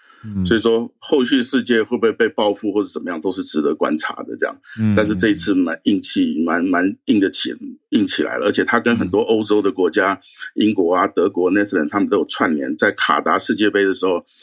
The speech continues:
Speaker 2: 会以什么标语啊、T 恤啊，然后，呃，背心啊，做出很多有关这种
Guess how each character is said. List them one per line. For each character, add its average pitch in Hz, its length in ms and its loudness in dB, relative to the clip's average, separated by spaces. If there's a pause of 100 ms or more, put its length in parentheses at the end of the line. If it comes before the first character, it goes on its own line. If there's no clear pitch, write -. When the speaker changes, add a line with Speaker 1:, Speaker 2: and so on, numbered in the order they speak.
(280)
Speaker 2:
会 104 200 2
以 85 40 -4
什 - 80 -6
么 85 120 0
标 107 300 2
语 85 200 -2
啊、 92 260 -2
T 107 280 -4
恤 101 280 0
啊， 90 380 0 (340)
然 78 140 -6
后， 90 180 0 (100)
呃， 85 360 -2
背 95 240 0
心 95 260 -2
啊， 92 300 0
做 95 220 -2
出 98 120 -2
很 - 160 -6
多 101 140 2
有 87 140 0
关 95 200 -2
这 95 80 0
种 73 200 -4